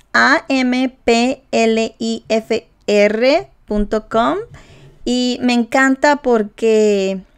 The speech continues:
esta es una aplicación que puedes usar con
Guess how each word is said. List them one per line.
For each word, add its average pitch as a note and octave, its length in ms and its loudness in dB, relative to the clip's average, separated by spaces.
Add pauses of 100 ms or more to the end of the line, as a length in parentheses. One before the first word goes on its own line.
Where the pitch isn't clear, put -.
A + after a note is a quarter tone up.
(1160)
esta B3+ 400 0
es C4+ 240 -4 (260)
una B3+ 300 2
aplicación B3 480 0
que A#3+ 100 0
puedes A3+ 240 2
usar G#3 460 4
con A#3 420 2